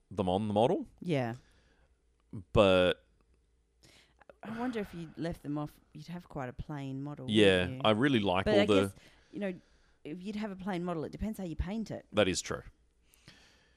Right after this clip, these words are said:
Speaker 1: But it is a very, very cool model.
Speaker 2: Yeah, it is.
Speaker 1: Um,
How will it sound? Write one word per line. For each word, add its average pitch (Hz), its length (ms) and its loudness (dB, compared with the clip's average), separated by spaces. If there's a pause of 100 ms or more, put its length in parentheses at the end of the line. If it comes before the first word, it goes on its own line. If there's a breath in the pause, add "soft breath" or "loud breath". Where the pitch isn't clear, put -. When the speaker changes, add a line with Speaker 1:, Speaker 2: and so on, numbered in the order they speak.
(720 soft breath)
Speaker 1:
But 123 120 2
it 135 60 4
is 117 140 2
a 110 40 -2
very, 110 240 2
very 95 180 2
cool 87 180 -4
model. 85 380 -2
Speaker 2:
Yeah, 294 200 -6
it 226 60 -8
is. 247 280 -12 (760)
Speaker 1:
Um, 87 540 -6